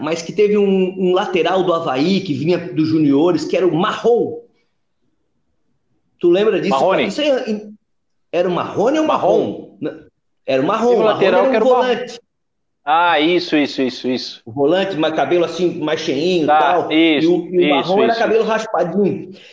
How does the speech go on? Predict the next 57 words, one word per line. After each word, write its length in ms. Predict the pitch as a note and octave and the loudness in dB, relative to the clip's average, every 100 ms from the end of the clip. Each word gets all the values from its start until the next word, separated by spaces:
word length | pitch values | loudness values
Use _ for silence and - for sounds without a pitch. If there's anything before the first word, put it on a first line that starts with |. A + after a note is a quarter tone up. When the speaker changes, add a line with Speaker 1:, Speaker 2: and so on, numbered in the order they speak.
| - - - | -20 -18 -8
Speaker 1:
Eu, 180 | D#4+ D#4 | -6 -4
eu, 420 | D4+ D4+ D#4 D#4+ | -4 -2 -4 -2
eu, 100 | C4+ | -2
Speaker 2:
Aham. 160 | B3+ | 0
Speaker 1:
eu 80 | C#4+ | 0
acho 180 | E4 - | 0 -4
que 60 | - | -2
foi 140 | C#4+ | 0
um 120 | G#3 | 0
clássico, 400 | - G3 G#3+ G#3+ | -2 -2 -2 -2
isso 200 | G3+ - | -2 -2
nos 80 | C4+ | -2
anos 180 | C#4 A3+ | -2 0
dois 240 | G3 C#3 | 0 0
mil 280 | C#3 F#3 F3+ | 0 2 2
e 40 | E3+ | 2
tal, 260 | E3 F3+ | 0 2
e 120 | F#3+ | 2
ele, 800 | G3 G3 G#3 G#3 G#3 G3+ - - - _ - | 2 2 0 0 2 0 0 -8 -20 _ -8
ele, 300 | - F3+ F#3+ - | -4 -2 -4 -2
ele 140 | A3+ | -2
jogou 240 | G#3 A#3+ A3+ | 2 0 2
bem, 260 | B3+ C#4 C#4 | 2 0 0
cara, 200 | E3+ D3 | -2 0
jogou 300 | G#3 F3+ F3 | 0 0 2
bem, 140 | A3 | 0
acho 100 | A3 | -2
que 80 | - | -6
deu 200 | C3 A#3+ | -2 0
o 60 | A#3+ | 0
cruzamento 560 | G#3 G3+ F3 B3+ A#3+ | 0 0 0 0 -2
pra 120 | G#3 A3 | -2 0
um 100 | F3 | 2
gol 220 | A#3+ D4+ | 2 2
e 160 | - | 0
fez 180 | D4+ E4 | 0 0
um 100 | D4+ C#4 | 0 2
gol. 460 | A#3 D#3 - - _ _ _ _ _ _ _ _ _ _ - | 2 2 -4 -14 _ _ _ _ _ _ _ _ _ _ -4
Speaker 2:
Aham. 200 | - C#3 | 0 0
Speaker 1:
Ele 80 | |
foi 120 | A#3+ C4 | 0 0
um 60 | |
dos 160 | C4+ A#3+ | -2 -4
destaques 400 | B3 - C4 A#3 | -6 -4 -6 -8
do 80 | C4+ | -4
clássico, 500 | B3 A#3+ B3 - D3+ | -2 -2 -4 -6 -2
né? 140 | F#3 | 0
E 100 | F3 | 2
ele 120 | F3 | 2
Speaker 2:
Foi 100 | C4 | 2
um 20 | - | 2
Speaker 1:
era, 40 | A#3 | 0
Speaker 2:
destaque. 320 | E3 F3+ F#3 | 2 2 2
Speaker 1:
vinha 120 | G#3 | 2
meio 180 | G3 G3 | 0 -2
do 60 | |
junior, 340 | D3+ F3 D#3 | -2 0 0